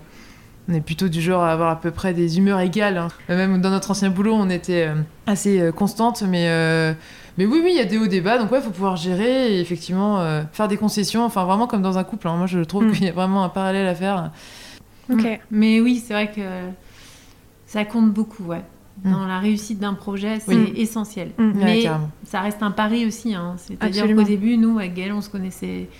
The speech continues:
Speaker 3: On se connaissait pas beaucoup, donc, euh,
Speaker 2: Mm.
Speaker 3: c'est,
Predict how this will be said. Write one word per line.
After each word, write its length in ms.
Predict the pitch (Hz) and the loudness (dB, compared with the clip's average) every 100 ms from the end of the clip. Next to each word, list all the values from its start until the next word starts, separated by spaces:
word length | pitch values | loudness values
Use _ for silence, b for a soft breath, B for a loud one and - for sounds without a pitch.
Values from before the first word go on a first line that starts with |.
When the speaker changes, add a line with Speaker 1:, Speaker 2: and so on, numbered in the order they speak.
| B B B B - 208 | B B B B -14 -12
Speaker 3:
On 60 | |
se 80 | - | -8
connaissait 420 | 196 190 190 190 | -6 -6 -8 -10
pas 380 | 175 190 175 175 | -10 -8 -6 -6
beaucoup, 360 | 180 196 302 208 | -6 -6 -4 -4
donc, 200 | 180 175 190 | -6 -8 -6
euh, 60 | 180 | 2
Speaker 2:
Mm. 140 | 220 185 175 175 | 2 2 -4 -10
Speaker 3:
c'est, 340 | - - - | -14 -20 -20